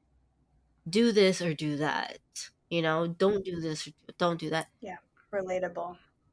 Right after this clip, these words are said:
Speaker 1: I respect everybody's choices to live their lives as
Speaker 2: Right.
Speaker 1: they,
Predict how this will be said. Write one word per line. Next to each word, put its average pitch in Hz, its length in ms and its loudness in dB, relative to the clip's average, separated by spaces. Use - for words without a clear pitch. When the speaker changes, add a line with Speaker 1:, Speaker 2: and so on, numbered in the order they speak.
Speaker 1:
I 175 80 6
respect 165 520 -2
everybody's 180 600 -2
choices 180 680 -2
to 180 140 -4
live 165 520 0
their 156 240 -2
lives 151 380 -4
as 160 340 -2
Speaker 2:
Right. - 100 -10
Speaker 1:
they, 156 300 -2